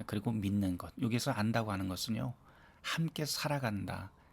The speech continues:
그리고 그분과 하나가 된다라고 하는 그런 의미도 이 안에 있습니다. 그러니, 아, 영생의 길, 또 하나님을 안다는 것, 그것은 바로 예수 그리스도와 함께하는 삶이라고 하는 뜻이 될 것 같습니다. 함께 기도할까요?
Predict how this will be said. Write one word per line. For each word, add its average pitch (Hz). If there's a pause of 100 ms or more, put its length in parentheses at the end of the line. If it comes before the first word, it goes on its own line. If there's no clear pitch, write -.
(140)
그리고 101
그분과 104
하나가 151
된다라고 95
하는 90
그런 95 (280)
의미도 101
이 95
안에 87
있습니다. 92
그러니, 120 (640)
아, 98
영생의 120
길, 90 (260)
또 101
하나님을 120
안다는 101
것, - (400)
그것은 -
바로 143 (420)
예수 104
그리스도와 104
함께하는 151
삶이라고 101
하는 82 (380)
뜻이 139
될 92
것 -
같습니다. - (840)
함께 113
기도할까요? 95